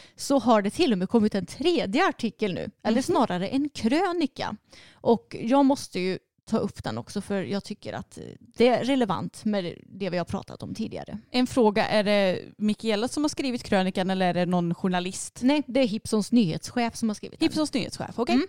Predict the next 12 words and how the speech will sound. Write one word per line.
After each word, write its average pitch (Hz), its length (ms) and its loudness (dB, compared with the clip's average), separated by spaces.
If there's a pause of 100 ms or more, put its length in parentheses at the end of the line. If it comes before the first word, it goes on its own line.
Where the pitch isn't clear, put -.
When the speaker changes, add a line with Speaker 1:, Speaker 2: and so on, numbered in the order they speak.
(140)
Speaker 1:
Och 240 120 4
jag 226 100 6
tänker 208 240 4
att 196 200 0
jag 277 320 6
kan 269 140 4
lika 226 160 2
gärna 185 140 0
läsa 196 520 0 (340)
hela 180 360 0
krönikan 185 640 -2
för, 190 280 2